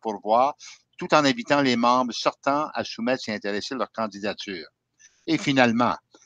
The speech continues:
planification annuelle deux mille vingt et un deux mille vingt-deux. Madame Vaillancourt présente la planification annuelle deux mille vingt et un deux mille vingt-deux. Aucun sujet n'est ajouté.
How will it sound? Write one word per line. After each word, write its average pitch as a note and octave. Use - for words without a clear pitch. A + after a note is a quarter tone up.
planification B2
annuelle A#2
deux A2
mille G#2
vingt G2+
et G2+
un G#2
deux G2
mille F#2+
vingt-deux. B2
Madame G#2+
Vaillancourt A2+
présente A#2
la G2+
planification A2+
annuelle G#2+
deux A2
mille A2+
vingt G#2
et G#2
un G#2+
deux G2+
mille G2
vingt-deux. G2
Aucun C#3+
sujet B2
n'est A#2
ajouté. G2